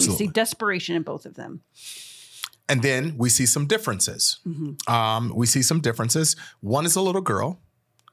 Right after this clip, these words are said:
Speaker 2: One is a woman. Um, the father comes be-, uh, on behalf of his daughter. So, um, Jairus comes on behalf of his daughter, but the woman comes on behalf of herself.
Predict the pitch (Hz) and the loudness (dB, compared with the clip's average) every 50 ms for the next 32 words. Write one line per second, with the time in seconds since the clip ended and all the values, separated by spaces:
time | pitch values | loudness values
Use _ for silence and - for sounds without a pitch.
0 | _ _ _ - 107 101 101 110 113 113 123 127 120 151 156 139 85 78 90 135 | _ _ _ -6 -4 0 2 2 2 2 2 2 2 0 0 0 -2 -2 -2 -2
1 | 185 - _ _ _ _ _ _ _ _ _ _ _ _ _ _ _ _ _ - | -4 -6 _ _ _ _ _ _ _ _ _ _ _ _ _ _ _ _ _ -10
2 | - - - - - - - - 117 110 107 110 104 - 120 135 123 - - - | -10 -8 -10 -16 -16 -4 0 2 4 4 4 2 0 -2 -2 -2 -2 -4 -8 -6
3 | - - 165 180 208 208 175 127 113 113 113 - - 123 117 117 120 117 120 117 | -2 0 2 4 4 2 2 2 0 0 0 -2 0 0 0 0 0 -2 0 0
4 | 113 110 113 - - 117 110 - - 127 127 127 120 117 113 110 98 - 110 101 | -2 -2 -2 -2 -2 -2 -2 -2 -2 -2 -2 0 -2 -2 -2 -2 -2 -2 -2 -2
5 | 107 120 - 123 117 151 165 - - 101 92 98 131 156 180 - _ - - - | -2 -2 -2 -2 0 0 0 0 0 0 -2 -2 -2 -4 -6 -8 _ -20 -20 -20
6 | - - - - - 131 120 113 113 113 113 - - - 113 110 104 104 107 107 | -14 -4 0 0 2 2 2 2 0 0 -2 -4 -4 -2 0 0 2 0 0 -2
7 | 110 110 - - 87 107 113 107 110 110 127 131 - - - 120 117 113 110 113 | -4 -6 -8 -8 -4 0 0 2 2 2 2 2 2 0 0 0 0 2 2 2
8 | 110 113 110 120 110 107 104 110 120 120 - - 117 113 120 135 120 - - 92 | 0 0 0 2 2 2 2 2 0 -4 -4 -2 -2 0 0 0 0 0 0 -2
9 | 92 92 104 127 143 - - - - - - 156 - 160 143 123 123 131 143 170 | -2 -2 -2 -4 -4 -6 -12 -20 -4 0 0 2 2 2 0 0 0 0 0 0
10 | 196 175 - - - 113 110 120 135 - - 120 113 113 120 123 113 98 101 104 | -2 -4 -2 -2 0 0 0 0 -2 -2 -2 -2 -2 0 0 -2 0 0 -2 -2
11 | - 135 123 - 147 - - 214 - - - - - - | -2 -4 -4 -2 0 0 2 2 0 -2 -4 -10 -14 -18